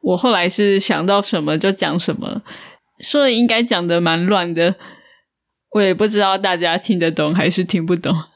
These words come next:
<laughs> 其实应该还有很多东西没有讲到，嗯，我可能也来不及整理好。如果大家对这种话题，我自己的经验、自己的人生分享，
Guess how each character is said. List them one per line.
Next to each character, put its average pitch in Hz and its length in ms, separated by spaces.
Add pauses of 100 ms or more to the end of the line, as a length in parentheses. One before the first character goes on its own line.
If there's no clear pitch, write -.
(440)
<laughs> - 680
其 254 160
实 269 200
应 254 80
该 247 120
还 240 140
有 185 140
很 165 160
多 170 340
东 175 260
西 170 200
没 165 100
有 156 100
讲 - 320
到， 170 340 (640)
嗯， 165 380 (140)
我 196 160
可 185 140
能 165 120
也 160 120
来 143 140
不 175 120
及 180 240
整 156 240
理 160 160
好。 - 360 (420)
如 277 100
果 302 160
大 277 160
家 247 160
对 240 180
这 240 140
种 185 260
话 190 280
题， 165 640
我 165 160
自 - 120
己 190 120
的 160 160
经 185 360
验、 175 360
自 190 140
己 180 140
的 165 220
人 175 240
生 202 300
分 202 260
享， - 380